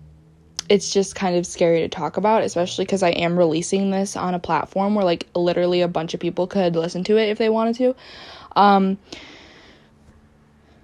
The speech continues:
so, <laughs> uh, I've been in a relationship for,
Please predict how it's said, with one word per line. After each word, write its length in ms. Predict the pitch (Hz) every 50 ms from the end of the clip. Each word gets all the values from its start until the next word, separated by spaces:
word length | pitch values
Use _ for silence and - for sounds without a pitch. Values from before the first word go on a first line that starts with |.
| - - - - - _ - - - - -
so, 400 | - 247 226 214 202 196 214 208
<laughs> 760 | 240 285 302 - - 269 262 - 262 - - - - - -
uh, 300 | 202 208 214 208 202 196 -
I've 160 | - 240 254
been 100 | 311 330
in 100 | 330 294
a 40 | 247
relationship 720 | 214 196 185 196 196 190 - 208 196 - - 165 160 -
for, 680 | - - 180 175 175 170 165 165 165 165 165 165 160